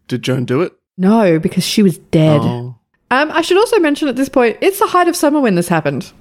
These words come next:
Speaker 1: Mm.
Speaker 2: So her body is decaying already.
Speaker 1: Mm, country Victorian heat in
Speaker 2: Yep.
Speaker 1: a cling wrap house.
Speaker 2: Yes. <sighs> So they eventually call a local Baptist minister, thinking that he was gonna be able to resurrect her somehow. Instead, what he did was call a doctor.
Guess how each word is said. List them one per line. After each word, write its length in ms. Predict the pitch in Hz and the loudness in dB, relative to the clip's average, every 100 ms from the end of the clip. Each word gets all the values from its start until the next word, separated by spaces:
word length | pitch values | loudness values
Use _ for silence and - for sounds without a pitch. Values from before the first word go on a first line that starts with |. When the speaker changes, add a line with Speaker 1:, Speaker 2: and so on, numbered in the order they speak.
| - | -10
Speaker 1:
Mm. 340 | 123 139 135 123 | -4 -2 -2 0
Speaker 2:
So 120 | 233 | 2
her 120 | 302 | 2
body 360 | 247 254 240 - | 0 0 0 0
is 120 | 202 | 0
decaying 480 | 214 202 185 170 160 | 0 2 2 2 2
already. 480 | 147 143 156 190 202 _ _ _ - | 2 2 2 2 0 _ _ _ -10
Speaker 1:
Mm, 300 | 151 139 135 | -6 -4 -6
country 360 | - 147 135 131 | -10 -10 -8 -8
Victorian 440 | 110 - 139 139 120 | -10 -8 -6 -4 -4
heat 260 | 139 - _ _ - | -8 -10 _ _ -4
in 60 | - | 0
Speaker 2:
Yep. 100 | 175 | 0
Speaker 1:
a 40 | |
cling 200 | 175 160 | 0 -2
wrap 200 | 139 120 123 | 0 -4 -4
house. 400 | 143 120 - - _ - | -8 -8 -12 -18 _ -4
Speaker 2:
Yes. 360 | 160 156 - - _ _ _ _ - | -2 -2 -6 -16 _ _ _ _ -12
<sighs> 80 | - - - - | -8 -6 -6 -4
So 140 | - | -2
they 140 | 320 403 392 | 2 2 2
eventually 580 | 269 233 254 262 277 247 | 0 0 -2 0 -2 -2
call 340 | - 214 - | 0 0 2
a 40 | |
local 400 | 190 185 196 196 160 | 2 2 2 0 0
Baptist 560 | 170 160 - 196 - | -2 -2 -2 -4 0
minister, 520 | 175 175 - 285 302 - _ _ | 0 0 0 0 0 -4 _ _
thinking 360 | - 202 202 190 | -2 2 4 2
that 160 | 185 - | 0 -4
he 200 | - 254 | -2 2
was 140 | 349 | 2
gonna 160 | 381 381 | 2 2
be 80 | 381 | 2
able 160 | 370 | 4
to 60 | 359 | 4
resurrect 420 | 359 349 359 349 | 4 4 2 2
her 280 | 370 359 349 | 2 2 2
somehow. 480 | - 339 320 330 339 - | -2 -2 0 0 0 0
Instead, 380 | 262 - 339 339 | -2 0 0 2
what 80 | |
he 120 | 277 262 | 2 2
did 160 | 269 | 0
was 140 | 220 - | -2 0
call 200 | 214 170 | 2 2
a 40 | |
doctor. 400 | 156 151 143 | 0 -4 -6